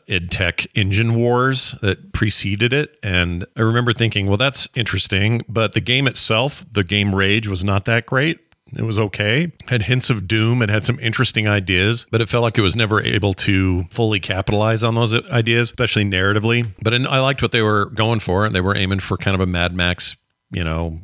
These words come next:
post-apocalyptic sort of world with some devious technology connections and, uh, some open worldness. There was some vehicle stuff in that, but none of that really came together all that well. I thought the strengths of Rage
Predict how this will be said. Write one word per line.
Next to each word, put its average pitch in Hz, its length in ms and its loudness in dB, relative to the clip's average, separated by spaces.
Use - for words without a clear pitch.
post-apocalyptic 87 1040 -2
sort 92 320 -2
of 85 200 0
world 95 480 0
with 80 120 0
some 85 680 0
devious 92 460 0
technology 90 640 -2
connections 85 720 -2
and, 78 720 -2
uh, 78 960 -2
some 101 400 0
open 95 480 -2
worldness. 95 680 0
There 78 140 -8
was - 100 -6
some - 160 -4
vehicle 82 380 -4
stuff 85 340 -2
in 82 80 -4
that, 82 240 -2
but 87 180 -4
none 143 220 0
of 220 80 0
that 123 160 0
really 107 360 2
came 101 360 -2
together 85 420 0
all 101 140 2
that 101 160 2
well. 107 220 2
I 92 80 2
thought 95 220 -2
the 85 100 0
strengths - 500 0
of - 220 -4
Rage 87 520 0